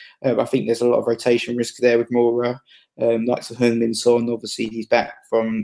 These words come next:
the Asian Games. Uh, Dele Alli, uh, back from injury now as well. You've got, um, Eric Lamela knocking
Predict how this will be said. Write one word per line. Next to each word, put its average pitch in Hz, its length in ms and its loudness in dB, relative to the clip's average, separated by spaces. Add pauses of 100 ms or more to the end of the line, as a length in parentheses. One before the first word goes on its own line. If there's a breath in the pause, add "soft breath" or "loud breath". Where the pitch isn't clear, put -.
the 117 120 -2
Asian 113 220 2
Games. 113 580 -2 (300 loud breath)
Uh, 117 120 2
Dele 117 340 6
Alli, 117 560 4 (100)
uh, 113 180 4 (100)
back 123 200 -2
from 117 120 -6
injury 120 400 0
now 120 240 2
as 117 120 0
well. 117 420 4
You've 113 140 -6
got, - 200 2 (100)
um, 113 140 -2
Eric - 260 -4
Lamela 120 460 2
knocking 117 520 -6